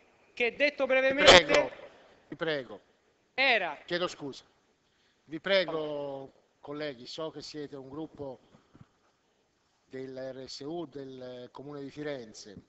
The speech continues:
Speaker 2: Voi sapete che non, non si possono esporre cartelli in quest'Aula e credo che nessuno come voi, che siete dipendenti del Comune, sapete che in qualche modo, come dire, siete tenuti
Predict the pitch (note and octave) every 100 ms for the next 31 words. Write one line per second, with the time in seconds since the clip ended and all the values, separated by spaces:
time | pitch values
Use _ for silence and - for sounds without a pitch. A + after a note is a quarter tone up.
0 | _ _ _ _ C3+ B2 - E3+ D#3 D3
1 | C#3+ C3 C#3+ C#3+ C3+ C#3+ C#3 - D3 -
2 | B2 A2+ - B2 A2+ A#2 - A#2+ A2+ G#2+
3 | A#2+ - A2 G#2 G2 _ _ _ _ _
4 | _ _ _ _ _ _ _ _ B2 -
5 | F3 E3+ D#3 C#3+ C3+ F#3+ F3+ C#3 C#3+ C3+
6 | F#3+ D3+ D3 E3 D#3 C#3+ C#3+ D3 D#3+ D3+
7 | D3+ C#3+ D#3 F#3+ G#3 E3 - D3 D3+ C3+
8 | B2+ _ _ _ _ _ _ _ - -
9 | C#3+ D3+ D#3 D#3 C3+ C3 C#3+ C3+ A#2+ D3
10 | C3+ C#3+ D#3 D#3+ C3+